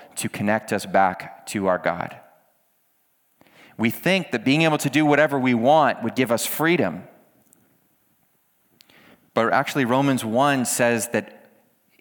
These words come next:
if we do whatever we want, that's actually an expression of God's judgment. That mankind turned away from God and wasn't grateful and, and didn't want to worship him,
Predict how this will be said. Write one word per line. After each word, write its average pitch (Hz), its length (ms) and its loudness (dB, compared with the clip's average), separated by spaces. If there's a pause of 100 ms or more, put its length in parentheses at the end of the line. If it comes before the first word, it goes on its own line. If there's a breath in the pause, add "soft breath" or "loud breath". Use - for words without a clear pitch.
if 117 160 -4
we 127 60 -2
do 135 160 0
whatever 131 320 2
we 110 140 0
want, 107 680 -2 (760)
that's 117 200 -2
actually 131 280 -4
an 113 80 0
expression 117 480 -8
of 101 100 -10
God's 104 300 -2
judgment. 104 500 -6 (2000 soft breath)
That 117 280 0
mankind 127 760 0 (280 loud breath)
turned 143 260 0
away 127 320 0
from 131 220 -4
God 101 340 4
and 101 260 -4
wasn't 131 300 -2
grateful 117 680 -4 (300 loud breath)
and, 104 160 0
and 107 140 -2
didn't 131 260 0
want 123 180 2
to 120 60 0
worship 117 400 -2
him, 98 320 -6